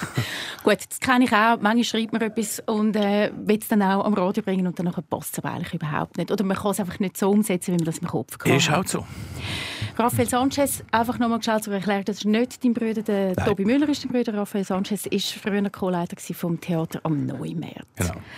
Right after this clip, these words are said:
Speaker 2: Ich habe versucht, deine Freundin zu werden auf Facebook vor Monaten. Mir kommt's vor wie Jahren. Du hast mich einfach nicht angenommen. Aber du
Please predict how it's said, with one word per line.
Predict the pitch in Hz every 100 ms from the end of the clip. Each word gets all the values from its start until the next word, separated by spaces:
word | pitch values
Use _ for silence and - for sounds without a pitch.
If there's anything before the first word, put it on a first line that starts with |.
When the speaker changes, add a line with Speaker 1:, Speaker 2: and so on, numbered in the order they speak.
| - - - - - - - _ -
Speaker 2:
Ich | 330 -
habe | 277 294 302 294 - _ _ _ _ _ _ -
versucht, | - 285 - 285 320 339 - - - - - _
deine | 285 269 254
Freundin | - 233 254 294 302 302
zu | 294 -
werden | 285 240 165 170 - -
auf | 233 214
Facebook | - 220 226 277 - - 196 - -
vor | - 277 269
Monaten. | 233 226 247 285 285 196 196
Mir | 214
kommt's | 214 214
vor | - 196
wie | 185 175
Jahren. | 160 180 226
Du | 214
hast | 254
mich | 208
einfach | 190 -
nicht | 196 175
angenommen. | 156 170 214 - 202 175
Aber | 180
du | 208